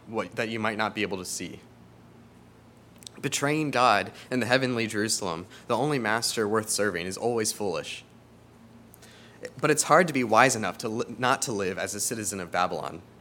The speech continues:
but as a citizen of God's New Jerusalem. We saw in John's account that the crucifixion actually calls us to give our allegiance to the king that was crucified on the cross.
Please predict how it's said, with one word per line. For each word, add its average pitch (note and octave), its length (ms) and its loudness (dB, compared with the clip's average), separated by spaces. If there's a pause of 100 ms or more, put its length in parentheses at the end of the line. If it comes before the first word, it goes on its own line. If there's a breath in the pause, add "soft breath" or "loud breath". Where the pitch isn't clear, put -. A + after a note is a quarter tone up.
(720 loud breath)
but A#2+ 100 2
as A2+ 100 2
a A2 80 -2
citizen G#2+ 400 0
of F#2 100 -6
God's F#2+ 280 2
New G2 160 -4
Jerusalem. E2+ 560 -8 (1300 loud breath)
We C3+ 100 -2
saw D3+ 300 6
in C3+ 120 4
John's A#2+ 320 4
account E2 360 -6 (220 loud breath)
that B2 120 0
the B2+ 60 -2
crucifixion C3 680 0
actually D3+ 460 2
calls B2 340 2
us - 320 -8 (220 loud breath)
to C#3 100 0
give C#3+ 200 2
our E3 120 8
allegiance B2+ 540 2
to B2+ 100 -6
the A2 140 -2
king B2+ 320 -2
that A2 80 0
was G#2+ 160 0
crucified A2+ 580 -2
on G#2 100 -2
the F2+ 60 -6
cross. - 560 -4